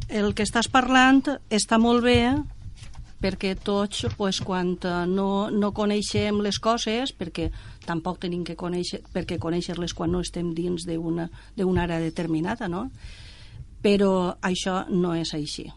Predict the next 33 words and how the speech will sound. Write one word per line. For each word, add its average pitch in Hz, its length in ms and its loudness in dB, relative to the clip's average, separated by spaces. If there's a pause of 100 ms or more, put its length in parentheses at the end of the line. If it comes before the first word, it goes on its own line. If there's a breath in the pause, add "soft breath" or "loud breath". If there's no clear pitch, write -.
com 170 180 -6
heu, 160 260 -4
com 170 160 -2
estàs 151 280 -6
dient 151 320 -4
tu. - 200 -12
Mira, 165 320 -2 (720 soft breath)
eh, 208 300 4 (140)
quan 214 180 4
se 214 120 0
fan 247 200 4
les 294 160 2
coses, 226 640 0 (120)
eh, 185 280 0 (300)
des 180 160 -2
de 185 80 -2
la 180 120 0
regidoria 180 520 0
de 202 80 0
seguretat, 190 760 -2
clar, 180 300 -4
n'hi 180 140 -2
ha 190 40 0
uns 240 240 -4
tècnics 185 480 -4
en 160 80 -2
la 160 120 -2
policia 151 360 -8
local, 156 460 -10 (720 soft breath)
eh? 185 200 -4 (280 soft breath)
I 196 80 2
me 190 120 4
sembla, 247 600 2